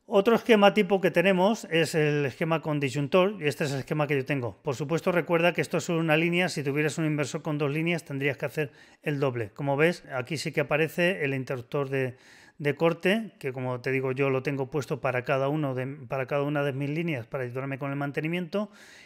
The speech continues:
Y del interruptor de corte pasaríamos por el térmico y de ahí vamos al inversor. En paralelo tendríamos el antirrayo con su conexión a tierra, como ocurría en el esquema anterior. Por supuesto, siempre, siempre, antes de realizar cualquier mantenimiento,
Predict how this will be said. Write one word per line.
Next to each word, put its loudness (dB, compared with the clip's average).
Y 2
del 4
interruptor 2
de 4
corte 2
pasaríamos 0
por 0
el 0
térmico 2
y 2
de 6
ahí 4
vamos 0
al 0
inversor. -4
En -2
paralelo 4
tendríamos 0
el 4
antirrayo 2
con 0
su -4
conexión -2
a 0
tierra, 2
como -4
ocurría 0
en -6
el -4
esquema -2
anterior. -2
Por -2
supuesto, 2
siempre, 2
siempre, 2
antes 2
de 2
realizar 0
cualquier -4
mantenimiento, -2